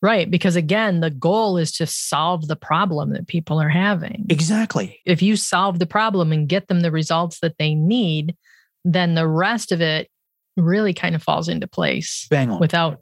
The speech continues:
Speaker 1: a whole lot of effort on your part.
Speaker 2: Exactly. Exactly. So, you know, I got it on the Fitness Australia website, but that was just kinda like, I was like, "Ah, I'll do it there and see what happens."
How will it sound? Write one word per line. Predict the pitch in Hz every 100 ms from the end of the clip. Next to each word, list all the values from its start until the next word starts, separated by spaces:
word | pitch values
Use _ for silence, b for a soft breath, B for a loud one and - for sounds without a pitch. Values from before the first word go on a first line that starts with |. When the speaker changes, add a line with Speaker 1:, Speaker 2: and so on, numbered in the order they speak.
| -
Speaker 1:
a |
whole | 156 190 175
lot | 151
of | 151
effort | 156 160 - -
on | 165 170
your | 165
part. | - - - - _
Speaker 2:
Exactly. | 151 131 139 98 - _ -
Exactly. | 123 123 127 165 _ _
So, | - 160 143 - -
you | 170
know, |
I |
got | 151 185
it |
on | 185 156
the |
Fitness | - - 139 139
Australia | - 135 123 117
website, | 117 - 92 - - b b b _
but | 143
that | 202 262
was | 226
just | 214
kinda | - 175
like, | 147 127 107 -
I | - _ _ _ 127
was |
like, | 143
"Ah, | 151 151
I'll | 151
do | 143 160
it | 135
there | 127
and | 107
see | - 143 107
what | 90
happens." | 87 - - - -